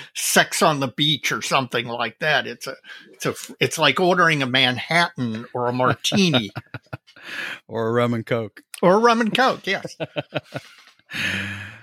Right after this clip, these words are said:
Speaker 2: Oh, anyway, his interests are seventy-second and forty-eighth scale, World War One and World War Two aircraft and helicopters, some jets and armor.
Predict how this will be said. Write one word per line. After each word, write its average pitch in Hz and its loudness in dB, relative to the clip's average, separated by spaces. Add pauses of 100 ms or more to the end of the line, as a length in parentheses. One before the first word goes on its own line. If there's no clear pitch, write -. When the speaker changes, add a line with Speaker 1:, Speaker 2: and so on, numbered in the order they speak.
Speaker 2:
Oh, 147 6
anyway, 131 6
his 135 4
interests 135 2
are 123 4
seventy-second 131 2
and 117 -2
forty-eighth 120 2
scale, 113 2
World 127 4
War 127 2
One 120 4
and 113 2
World 120 4
War 113 0
Two - -2
aircraft 135 4
and 104 0
helicopters, 127 2
some 104 -4
jets 117 0
and 104 0
armor. 127 2